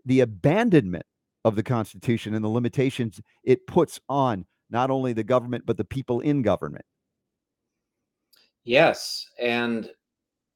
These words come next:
Speaker 2: we have to, as never before, rely upon, in, in the modern era, rely upon the states to protect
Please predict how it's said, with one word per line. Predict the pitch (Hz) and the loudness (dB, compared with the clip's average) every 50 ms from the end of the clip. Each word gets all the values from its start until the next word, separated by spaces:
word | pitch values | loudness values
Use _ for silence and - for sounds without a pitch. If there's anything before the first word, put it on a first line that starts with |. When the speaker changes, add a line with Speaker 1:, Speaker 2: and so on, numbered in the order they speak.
| _ _ | _ _
Speaker 2:
we | - 110 120 127 123 | -8 -4 -2 0 0
have | 123 135 135 - - | 2 0 0 -2 -4
to, | - 123 110 107 110 107 - | -4 -2 0 0 0 0 -2
as | 110 107 104 95 92 | -4 -4 -4 -4 -6
never | 104 110 117 120 117 131 123 | -4 -4 -2 -2 -2 -4 -4
before, | 117 117 110 - - - 151 143 120 92 87 87 95 98 98 - | -6 -6 -8 -8 -6 -4 -2 0 2 2 2 0 0 -4 -6 -8
rely | 104 113 107 101 98 104 110 113 117 117 117 | -6 -6 -4 -2 0 2 2 2 2 2 2
upon, | 117 110 - - - 113 107 107 104 104 101 101 - - - | -2 -4 -6 -6 -6 -4 -2 -2 -2 -4 -6 -8 -10 -10 -10
in, | 104 101 98 95 | -10 -8 -8 -8
in | - 95 98 95 | -8 -8 -6 -6
the | 95 | -6
modern | 95 98 104 113 113 104 90 85 | -4 -2 -2 0 0 -2 -2 -4
era, | 82 80 80 82 82 87 - _ _ _ _ _ _ _ _ _ | -6 -6 -6 -8 -8 -10 -12 _ _ _ _ _ _ _ _ _
rely | - 104 104 107 110 117 127 | -6 -2 0 2 4 4 4
upon | 131 123 - - 123 120 113 107 | 4 2 0 -4 -6 -4 -4 -4
the | 101 92 | -4 -6
states | - - - - - 147 151 151 127 110 107 - - - | -6 -8 -12 -8 -4 0 0 2 2 0 -2 -6 -10 -12
to | - - 113 | -12 -12 -10
protect | - - 90 - - - - 135 131 - - - - - - | -10 -10 -12 -12 -14 -8 -4 -4 -4 -4 -4 -10 -20 -20 -20